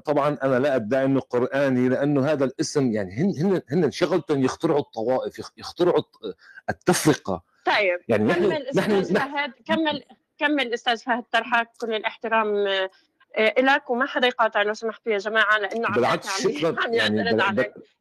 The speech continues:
Speaker 1: بالعكس، أنا بشكرك على هذا ال-، العنوان. أنا مالي ضد العنوان، بس أنا عم أحكي هذا العنوان اللي بيستخدمه أي تراثي. يعني حتى هو تجني فيه وتجني. يعني هن شغلتهم بس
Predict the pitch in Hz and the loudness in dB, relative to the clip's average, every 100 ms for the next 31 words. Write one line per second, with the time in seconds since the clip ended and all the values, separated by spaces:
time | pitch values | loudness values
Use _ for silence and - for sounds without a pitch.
0 | _ _ _ 101 95 113 120 180 - 156 | _ _ _ -8 -2 0 2 0 -2 0
1 | 156 135 165 - 156 160 131 143 147 147 | 0 0 -2 -2 -2 0 0 2 2 2
2 | 139 127 110 117 113 113 135 135 113 131 | 2 0 0 0 2 2 2 0 2 0
3 | 117 131 127 123 90 113 107 101 113 117 | 2 2 0 -2 0 0 2 0 0 0
4 | 92 - - - _ - 117 - 156 143 | -2 -12 -20 -20 _ -6 -4 0 0 0
5 | 143 170 - 139 151 156 143 135 147 165 | 0 -4 -2 0 2 2 2 2 2 2
6 | 143 117 127 - - 190 - 156 147 139 | 0 0 -2 -4 -4 -4 0 0 2 0
7 | 151 170 160 135 131 151 147 107 92 - | 2 0 0 0 2 2 -2 -6 -8 -12
8 | _ _ _ _ - 107 101 - 196 - | _ _ _ _ -2 -2 -2 -2 -4 -2
9 | 147 151 208 190 151 147 120 190 175 147 | -2 0 0 0 0 0 2 0 2 0
10 | - 175 151 - 110 160 170 143 107 - | 0 0 0 0 -2 0 0 0 -2 -6
11 | _ _ _ _ _ 120 117 117 - 160 | _ _ _ _ _ 0 2 0 0 0
12 | 180 143 - 202 160 160 - 143 131 107 | 2 2 0 0 2 0 0 0 0 -2
13 | 95 185 190 - | -2 -2 -2 -10